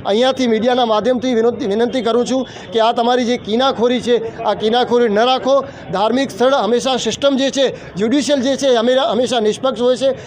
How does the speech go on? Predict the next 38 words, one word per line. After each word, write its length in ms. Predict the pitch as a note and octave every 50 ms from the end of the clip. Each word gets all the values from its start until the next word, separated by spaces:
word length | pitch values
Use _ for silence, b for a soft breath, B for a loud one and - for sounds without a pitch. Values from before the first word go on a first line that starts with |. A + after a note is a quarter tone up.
| B B B
તંત્રને 420 | F#3+ G3+ G#3 G3+ C4 C4+ C4+ C4+
હું 180 | B3+ B3+ C4 B3
અહીંયાથી 400 | A#3+ A#3+ B3+ B3 - B3+ C4 C4
આ 240 | B3+ A3+ A#3+ A#3+ A3+
માધ્યમથી 520 | G#3 G3+ G3+ F#3 A#3+ A#3 F#3+ G#3+ B3 A#3+ - B B B B
વિનંતી 320 | G3 G#3 A#3 A#3+ A#3+ C4 A3
કરું 260 | G#3 A#3+ B3 B3+ G#3+
છું 140 | A#3+ C4 A3+
કે 140 | B3 G#3
નિષ્પક્ષ 380 | G3+ G3+ - - B3+ B3 G#3+ -
થાઓ, 260 | - B3 C4 C4+ C4 B B B B B
અન્યથા 440 | - G#3 A#3+ B3+ B3 C4 B3+ B3+ B3+
તા-, 360 | B3 G3+ G3+ B3 A3+ - -
દિવસ 340 | - A3 A3 B3 B3+ G#3+ A#3
આઠમાં 480 | G#3 G#3 A#3+ B3 - B3 B3+ C4 G#3+ B B B B B
અમે 240 | - G#3+ A3+ B3 A#3+
નરા 240 | A3 G#3+ A3 A#3+ B3
ફાટક 340 | A3+ G3+ G3+ - - B3+ G#3+
ઉપર 320 | B3+ B3 G3+ B3+ A3+ D3 C#3 B B B B B B B B B
અમે 340 | - G#3 A3 B3 B3+ C4 B3+
ક-, 600 | - - - - C4+ - - G3+ G#3 G3 F#3+ -
કલેક્ટર 320 | G3 G#3+ A#3 A#3 A#3+ B3
સાહેબને 360 | A3 G3+ A3 A3+ A#3 A3 A#3 A#3+
અહીંયા 280 | A#3+ B3+ B3+ B3 A#3 B B A#3 B B -
આવેદનપત્રમાં 720 | G3+ G3 A3+ A#3+ A#3+ B3 G#3+ A#3 A3+ A#3 B3 B3 A#3 G#3+
આઠ 120 | A#3 A#3+ -
દિવસનો 300 | A#3+ B3 B3 A3+ B3 A3+
સમય 240 | E3+ G3+ G#3+ A3 A3
આપ-, 220 | G#3 A3 G#3+ -
આપ્યો 280 | - G#3+ G#3+ A#3+ A#3+ A3
છે. 100 | A3 G#3
આઠ 220 | F#3 G#3+ A#3 A3
દિવસમાં 380 | G#3+ B3+ B3+ A#3+ A#3 B3+ A#3 A3+
અગર 160 | A3 B3 A#3
અમારા 440 | G#3+ G#3+ A3+ A#3 A3+ A3+ A3+ A3 A3
આ 40 |
માંગણી 320 | G#3+ G#3 A3 A3+ A3+ A3+ A#3+
ઉપર 220 | A#3 - A3+ E3